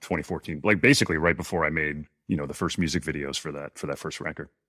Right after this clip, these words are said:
Then, of course, you just learn as you go 'cause, you know, you're gonna screw up an awful lot.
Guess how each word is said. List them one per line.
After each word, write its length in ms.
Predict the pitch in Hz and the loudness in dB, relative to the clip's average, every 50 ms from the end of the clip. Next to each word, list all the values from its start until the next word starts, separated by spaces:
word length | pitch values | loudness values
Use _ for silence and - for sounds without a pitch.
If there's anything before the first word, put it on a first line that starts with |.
| _ _ - | _ _ 4
Then, 160 | 107 123 123 | 6 6 6
of 60 | 104 | 8
course, 180 | - 107 95 87 | 8 6 6 6
you 60 | 98 | 4
just 160 | - 85 - | 4 2 2
learn 180 | 78 78 73 69 | 2 0 -2 -2
as 80 | 65 - | -2 -4
you 80 | 76 | -4
go 220 | 80 67 67 - - - _ _ - | -4 -4 -6 -8 -12 -16 _ _ -4
'cause, 240 | 85 76 - - - | -2 -2 -2 -4 -6
you 80 | 82 76 | -8 -10
know, 120 | 69 71 - - | -10 -12 -14 -8
you're 140 | - 104 - | -6 -2 0
gonna 160 | 104 92 80 | 0 0 2
screw 240 | - - - 85 71 | 0 0 0 0 -2
up 80 | 65 - | -2 -2
an 80 | 69 | -4
awful 240 | 69 67 - - 73 | -6 -6 -6 -6 -8
lot. 200 | 73 71 69 - | -8 -8 -10 -14